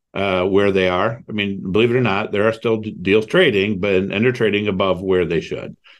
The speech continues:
And it's just because the brokers are able to convince someone that there's enough upside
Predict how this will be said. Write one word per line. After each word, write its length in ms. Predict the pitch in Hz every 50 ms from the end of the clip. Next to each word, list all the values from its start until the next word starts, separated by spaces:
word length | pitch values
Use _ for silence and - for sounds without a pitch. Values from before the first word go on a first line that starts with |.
| _ _
And 160 | - - 95 107
it's 140 | 104 101
just 240 | - 127 107 - -
because 440 | - 98 85 - 107 92 87 85 85
the 80 | - 95
brokers 440 | 87 101 92 87 - 104 92 80
are 100 | 90 87
able 220 | 90 90 85 82 78
to 200 | 82 76 71 - _ _ _ _ _ -
convince 380 | - - 95 101 117 98 -
someone 300 | - 107 95 98 95 90
that 120 | 85 - -
there's 220 | - 92 80 78
enough 240 | 90 92 92 92 -
upside 640 | 92 85 - - - 90 85 82 80 76 73 -